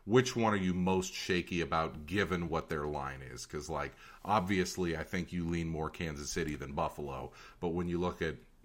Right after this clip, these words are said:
Baltimore, your Niners, Detroit, any of those give you pause when you look at the line?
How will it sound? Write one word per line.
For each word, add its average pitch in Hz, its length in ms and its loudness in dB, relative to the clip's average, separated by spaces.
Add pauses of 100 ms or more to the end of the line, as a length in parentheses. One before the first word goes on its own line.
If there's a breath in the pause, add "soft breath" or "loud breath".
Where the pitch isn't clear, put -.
(180)
Baltimore, 98 640 6
your 85 200 2
Niners, 82 580 2
Detroit, 78 600 -2 (500 loud breath)
any 98 240 2
of 92 100 4
those 90 220 4
give 82 180 2
you 80 100 2
pause 82 420 2
when 80 120 -4
you 78 120 -2
look 76 180 -4
at - 80 -6
the 80 80 -4
line? 76 340 -4